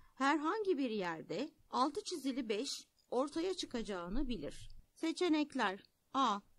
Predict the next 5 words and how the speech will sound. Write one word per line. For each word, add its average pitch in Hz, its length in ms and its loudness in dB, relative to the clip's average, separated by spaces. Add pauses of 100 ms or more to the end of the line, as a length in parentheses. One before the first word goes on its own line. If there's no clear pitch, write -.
(140)
Birinci 247 520 2
isimdir. 247 720 -2 (260)
Bir, 208 340 0 (300)
meyveleridir. 254 920 2 (340)
B. 208 280 0